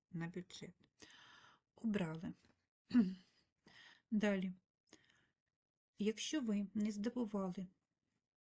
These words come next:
такий ступень освіти, як фаховий молодший бакалавр або молодший спеціаліст, обираємо "Ніколи не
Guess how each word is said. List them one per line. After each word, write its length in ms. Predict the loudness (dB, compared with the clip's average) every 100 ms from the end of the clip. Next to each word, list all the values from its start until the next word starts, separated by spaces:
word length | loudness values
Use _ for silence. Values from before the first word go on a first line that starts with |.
| _
такий 320 | -8 -8 -4 2
ступень 640 | 2 0 -8 -4 -6 -4
освіти, 800 | -2 2 2 2 -4 -6 -14 -14 -14 _ _ _ _
як 280 | -4 -4 -6
фаховий 500 | -6 -8 -4 -2 0
молодший 420 | 0 -4 -8 -8
бакалавр 460 | -8 -6 -4 -4 -6 _ _ _
або 260 | -2 0 2
молодший 520 | 0 0 -4 -6 -6
спеціаліст, 760 | -6 -6 -6 -4 -2 -2 -4 -4
обираємо 600 | -4 -2 -2 0 -2 -4 _
"Ніколи 760 | 2 2 0 -4 0 2 0 -4
не 340 | -2 0 0